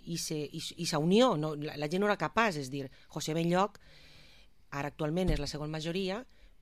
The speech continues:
però fa dos legislatures ho va tindre, va tindre que treballar molt perquè això arribara. Mm? En este moment, ací nosaltres tenim al costat d'una població, que és la població de Nules, a on n'hi ha un govern molt provisional,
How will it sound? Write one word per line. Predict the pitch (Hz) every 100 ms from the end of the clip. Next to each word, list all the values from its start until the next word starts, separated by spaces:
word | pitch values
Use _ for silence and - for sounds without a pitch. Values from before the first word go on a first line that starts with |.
| - -
però | 151 143 143 143 139 - 170 139 -
fa | 139
dos | 135 143
legislatures | 143 131 143 147 143 156 170
ho |
va | 160 143
tindre, | 139 139 180 196 - - - - - -
va | -
tindre | 135 156
que |
treballar | 165 139 143
molt | 165 180 285 - - -
perquè | 143
això | 123 127
arribara. | 120 120 117 127 - - 156
Mm? | 202 - - - - - - - - - - -
En | 156
este | 190 233
moment, | 220 233 233 262 - - - - - - - - - - - - - -
ací | 208
nosaltres | 214 240 226
tenim | 208 202
al | 190
costat | 175 190
d'una | 180 170
població, | 165 160 - 202 202
que |
és | 175
la | 151
població | 156 151 165
de | 156
Nules, | 190 190 202 247 - - - - - - - - - - - - -
a | - 143
on | 147 143 143 - - - - -
n'hi | 143 135
ha | 175
un |
govern | 208 214 214 190
molt | 196
provisional, | 269 269 170 165 254